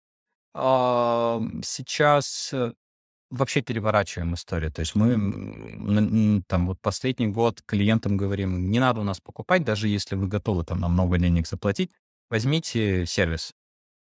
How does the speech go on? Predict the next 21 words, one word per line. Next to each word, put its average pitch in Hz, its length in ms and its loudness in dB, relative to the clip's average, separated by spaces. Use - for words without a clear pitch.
«Да, 101 880 2
мы 98 160 -2
там 95 180 0
будем 95 220 -2
с - 100 -10
вас 95 200 0
два 104 160 0
года 151 280 0
эти 101 180 -2
деньги 90 520 -2
зарабатывать». 95 600 -2
Мы 120 60 -2
даже 123 140 -2
государству 123 540 -2
говорим: 92 300 -4
«Давай 120 220 0
мы 113 180 -2
сервисную 87 480 -4
модель 82 240 -4
себе - 160 -10
предложим. 98 500 -2